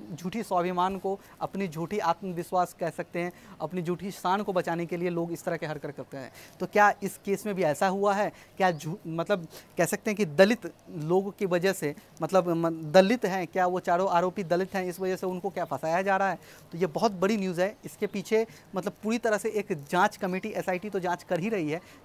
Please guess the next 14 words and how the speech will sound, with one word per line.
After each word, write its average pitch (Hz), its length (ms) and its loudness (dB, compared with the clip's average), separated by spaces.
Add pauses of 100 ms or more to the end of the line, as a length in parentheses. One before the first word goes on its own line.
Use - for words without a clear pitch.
साथ 165 220 -4
ही 254 80 0
सीबीआई 202 400 0
भी 208 140 -6
इन्वॉल्वमेंट 175 500 -2
हो 180 120 2
गया 165 220 0
है। 160 100 0 (340)
अब 202 80 2
देखते 180 360 0
हैं 180 120 -2
क्या 175 120 0
होता 143 220 0
है। - 260 -12